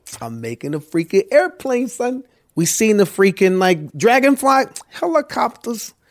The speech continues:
Everything that we've seen in nature, humanity prevails and imagines and manifests. Now we have this other thing that we need to accomplish. And maybe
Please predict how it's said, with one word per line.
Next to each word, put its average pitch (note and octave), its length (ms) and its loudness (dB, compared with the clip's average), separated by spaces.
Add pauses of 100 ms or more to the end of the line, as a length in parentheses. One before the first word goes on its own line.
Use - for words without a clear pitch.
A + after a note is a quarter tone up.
(560)
Everything B3 800 4
that G#3 160 2
we've G3+ 240 2
seen A3 380 4
in A3 120 4
nature, D3+ 500 0 (180)
humanity G3+ 800 0 (120)
prevails D3+ 580 2 (880)
and D#3+ 140 2
imagines D#3 720 0
and C#3 100 -2
manifests. - 720 -6 (800)
Now B2+ 480 -10 (480)
we C3+ 140 -8
have C3+ 180 -10
this C3+ 160 -10 (160)
other D#3 240 2
thing C3 320 -10
that - 140 -20
we B2+ 140 -8
need D#3+ 300 0
to A3+ 100 -4
accomplish. G#3+ 560 -8 (720)
And D3+ 280 -6
maybe A3+ 640 0